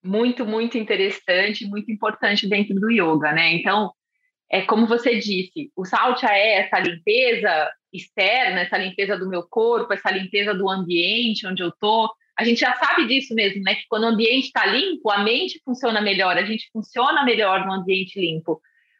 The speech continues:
Mas, na tradição, eles propõem essa, essa limpeza interna e toda a tradição do yoga tá buscando essa limpeza. Então, os asanas, as posturas que a gente faz, são uma forma de limpeza, os kriya, os exercícios, né, que a gente faz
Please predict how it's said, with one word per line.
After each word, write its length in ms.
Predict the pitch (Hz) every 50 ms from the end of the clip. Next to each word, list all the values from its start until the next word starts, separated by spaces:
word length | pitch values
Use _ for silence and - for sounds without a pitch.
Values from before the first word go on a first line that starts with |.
| _ _
Mas, 460 | - 220 233 269 339 370 330 277 202 220 208 - -
na 180 | 214 220 254
tradição, 840 | - 277 240 208 185 185 - _ - 262 294 349 339 277 226 185 - - _
eles 260 | - 226 214 247 -
propõem 480 | - 285 262 269 269 - 262 302 381 339
essa, 320 | 269 269 - 262 254 254 - -
essa 240 | 190 208 - 233
limpeza 460 | 202 202 190 190 185 208 190 190 190 175
interna 580 | 170 165 214 208 240 269 311 302 262 226 202
e 140 | 214 233 - _ _
toda 400 | 262 254 302 349 370 - - 285
a 60 | -
tradição 440 | - 254 247 233 - _ 226 233 226
do 80 | 233
yoga 360 | 220 208 226 247 294 294 285
tá 200 | 285 - 277 277
buscando 380 | 285 349 311 - _ 254 240 220
essa 200 | 214 214 - 214
limpeza. 420 | 202 196 196 185 - 170 170 165
Então, 260 | 196 190 - 247 254 262
os 160 | 240 190 226
asanas, 680 | 233 233 247 262 262 262 262 247 - 196 185 180 185
as 140 | 196 208 -
posturas 540 | _ 226 233 - _ 254 254 226 214 208 -
que 80 | - 202
a 40 |
gente 240 | 185 185 180 180 - _
faz, 320 | - 214 202 190 185 185 - - _ _ _ _
são 160 | _ 202 185 175
uma 200 | 180 180 180 -
forma 320 | - 190 185 190 180 170
de 120 | 165 165
limpeza, 600 | 160 156 156 _ - 214 214 202 196 196 175 185
os 160 | 175 185 - _
kriya, 520 | _ 269 233 277 285 285 262 233 196 196
os 100 | 202 185
exercícios, 760 | 196 196 185 190 190 185 - - 226 233 208 - - 185 185 _ _ _ _ _ _ _ _ _
né, 180 | - 190 202 220
que 100 | - 202
a 40 |
gente 240 | 185 190 196 190 - -
faz 340 | 202 185 175 175 185 185